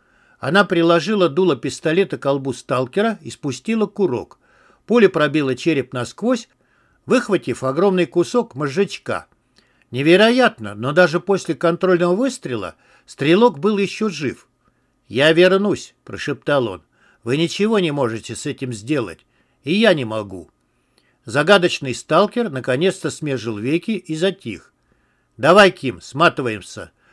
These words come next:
Плюмбом схватил шведку за руку и оглянулся. «Ага, прячемся сюда». Он заскочил в хатку, затащил туда Райку и хлопнул дверью.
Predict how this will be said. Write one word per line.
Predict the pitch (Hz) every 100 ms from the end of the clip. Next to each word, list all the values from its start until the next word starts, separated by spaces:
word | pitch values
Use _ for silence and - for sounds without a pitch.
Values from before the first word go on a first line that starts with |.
| _
Плюмбом | 135 170 147 135
схватил | - 147 147 170 147
шведку | - 147 127 123
за | 110 175
руку | 214 208 190
и | 160
оглянулся. | 151 160 175 143 95 - 98 - _ _ _
«Ага, | 147 156 160 107 _ _ -
прячемся | 139 196 190 165 180
сюда». | - 170 131 104 - _ _ _ _ _ _ _
Он | 185 214
заскочил | 180 - 160 - 147
в | 120
хатку, | - 127 131 214 220
затащил | 127 131 156 170 226 208
туда | 156 123 117
Райку | 131 170 202 226 - _ -
и | 123
хлопнул | - 226 220 202
дверью. | 170 139 107 87 85